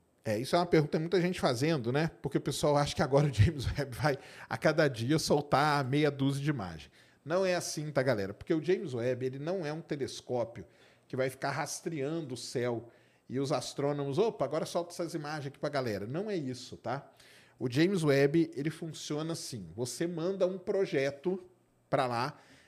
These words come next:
tem uma comissão internacional de astrônomos, a gente chama um processo peer review,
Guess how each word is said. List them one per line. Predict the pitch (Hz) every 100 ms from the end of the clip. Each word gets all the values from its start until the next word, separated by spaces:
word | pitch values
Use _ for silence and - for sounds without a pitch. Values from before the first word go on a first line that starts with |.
| _
tem | 160 165
uma | 170
comissão | 170 - 214 226 - 190 190
internacional | 214 262 - 202 196 185 196 160 165 214
de | 190
astrônomos, | 180 - 135 139 151 131
a | 123
gente | 143
chama | - 151
um |
processo | 151 139 - 147 143 127
peer | - 190 247
review, | 196 185 131 139 170 175